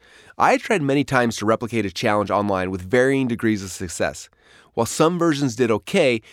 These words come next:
none did enough that we kept it as part of our core marketing strategy. A few years ago, though, one of my Inner Circle members, Natasha Hazlett,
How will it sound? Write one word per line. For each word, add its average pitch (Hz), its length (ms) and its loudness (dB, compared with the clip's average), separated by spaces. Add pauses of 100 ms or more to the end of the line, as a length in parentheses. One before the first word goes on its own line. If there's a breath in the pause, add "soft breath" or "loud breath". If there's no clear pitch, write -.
(140 loud breath)
none 208 220 0
did 269 140 2
enough 151 260 2
that 131 100 -2
we 123 120 -4
kept 123 220 -2
it 123 60 -2
as 107 80 -4
part 113 220 0
of 104 60 0
our 101 80 0
core 117 300 0
marketing 101 380 -2
strategy. - 500 -4 (500 loud breath)
A 120 60 2
few 202 220 0
years 139 320 2
ago, 107 240 2
though, 95 280 0
one 120 200 0
of 143 60 2
my 135 140 4
Inner 127 120 0
Circle 110 300 -2
members, 92 380 -4
Natasha 117 420 0
Hazlett, 95 480 -4